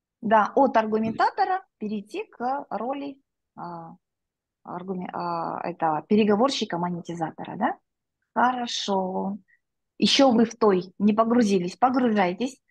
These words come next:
Фарида Ханум, давайте. Вы знаете, мне, конечно, сеть интересна,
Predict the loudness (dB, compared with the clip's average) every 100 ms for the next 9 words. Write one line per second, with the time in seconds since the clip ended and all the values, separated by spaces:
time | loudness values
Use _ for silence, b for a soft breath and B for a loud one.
0 | _ -4 0 2 2 2 0 -2 -8 _
1 | _ _ _ _ _ _ _ _ _ _
2 | -6 0 2 2 2 -2 -4 -6 -6 -14
3 | _ _ _ _ -2 -2 2 2 2 0
4 | 2 4 2 2 0 0 -2 -4 -2 -2
5 | -2 0 0 0 0 -4 -8 -8 -8